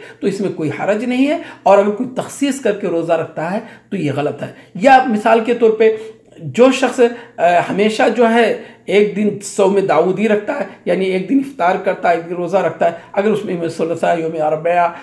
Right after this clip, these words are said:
یا اسی طرح اور کوئی دن پڑ جاتا ہے تو اس کے میں روزہ رکھنے میں کوئی حرج نہیں ہے۔ یعنی خلاصہ کلام یہ ہے، شیخ البانی، شیخ ابن عثیمین رحمہ اللہ جیسے فرماتے ہیں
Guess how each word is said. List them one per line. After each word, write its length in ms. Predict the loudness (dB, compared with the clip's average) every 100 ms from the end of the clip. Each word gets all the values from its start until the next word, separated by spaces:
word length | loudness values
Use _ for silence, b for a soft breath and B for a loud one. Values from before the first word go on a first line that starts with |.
| B
یا 120 | 0
اسی 260 | 0 0 0
طرح 180 | 2 4
اور 300 | 6 6 4
کوئی 140 | 0
دن 180 | 0 -2
پڑ 160 | -2 2
جاتا 380 | 2 2 2
ہے 100 | 2 0 B
تو 80 | -10
اس 100 | -8
کے 160 | -4 -6 -6 -12
میں 160 | -6 -2
روزہ 260 | 0 0 0
رکھنے 280 | 0 -4
میں 80 | -8
کوئی 280 | -8 -8 -6
حرج 200 | -6 -6
نہیں 220 | -10 -12
ہے۔ 60 | -14 B B
یعنی 320 | -2 -2 -4 -12 -6
خلاصہ 320 | -2 0 0 -2
کلام 280 | 2 2 2
یہ 100 | -4
ہے، 180 | -4 -6 -10 B
شیخ 260 | -8 -6 -4
البانی، 500 | -2 -2 -2 -6 -8
شیخ 180 | -6 -6
ابن 140 | -6
عثیمین 380 | -6 -4 -2 -2
رحمہ 260 | -2 -4 -6
اللہ 300 | -4 -4 -4
جیسے 240 | -6 -8
فرماتے 540 | -8 -8 -8 -8 -6 -4
ہیں 180 | -4